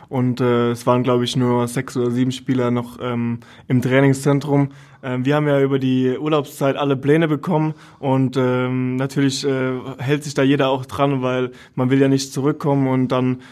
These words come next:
ähm, wieder von vorne anfangen. Das ist natürlich, äh, da liegt dann das Hauptaugenmerk auch auf, äh, körperliche Arbeit,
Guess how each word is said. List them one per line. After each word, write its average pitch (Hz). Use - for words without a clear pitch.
ähm, 127
wieder 135
von 131
vorne 143
anfangen. 135
Das 127
ist -
natürlich, 127
äh, 127
da 127
liegt 139
dann 135
das 127
Hauptaugenmerk 135
auch 127
auf, 123
äh, 127
körperliche 139
Arbeit, 139